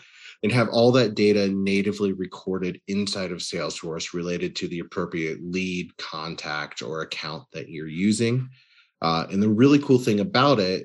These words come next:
and this is true of all of our apps, is that it's data architecture agnostic. So if you wanna use Sales Cloud or Service Cloud or Nonprofit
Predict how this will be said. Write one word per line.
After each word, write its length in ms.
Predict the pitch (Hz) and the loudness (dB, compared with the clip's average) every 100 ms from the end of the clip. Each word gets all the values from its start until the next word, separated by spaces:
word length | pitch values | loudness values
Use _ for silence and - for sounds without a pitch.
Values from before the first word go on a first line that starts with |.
| - | -2
and 120 | 101 | 0
this 140 | 104 104 | 0 0
is 80 | 92 - | -4 2
true 160 | 104 | 2
of 80 | 87 | 2
all 200 | 82 92 | 0 0
of 80 | 90 | 0
our 160 | 92 80 - | -2 -4 -6
apps, 200 | 78 - - 95 | -8 -12 -8 -6
is 60 | |
that 160 | 92 90 87 | -4 -4 -4
it's 160 | - - 107 _ | -8 -14 -16 _
data 300 | 101 101 101 95 - _ - 90 | 0 2 2 0 -6 _ -10 -6
architecture 560 | - 95 85 - 90 76 | -4 -4 -4 -6 -6 -6
agnostic. 640 | 76 82 73 - - - - - _ _ _ - | -8 -8 -8 -8 -12 -14 -16 -20 _ _ _ 0
So 420 | 104 80 80 78 - _ _ | 2 2 0 -4 -8 _ _
if 440 | - 95 95 95 95 101 98 | 2 4 6 6 2 -2 0
you 100 | 101 104 104 | 4 4 4
wanna 220 | 104 101 98 98 | 2 2 2 2
use 180 | 98 | 2
Sales 280 | 120 120 135 - | 2 2 2 0
Cloud 320 | 151 151 143 | 0 2 0
or 320 | - 92 87 | 0 -2 -2
Service 440 | 87 - 127 131 131 | -2 2 4 4 2
Cloud 400 | - 117 117 117 | 0 0 0 -2
or 140 | - 80 80 | -4 -8 -10
Nonprofit 600 | 80 80 - 131 131 - | -12 -6 0 2 4 2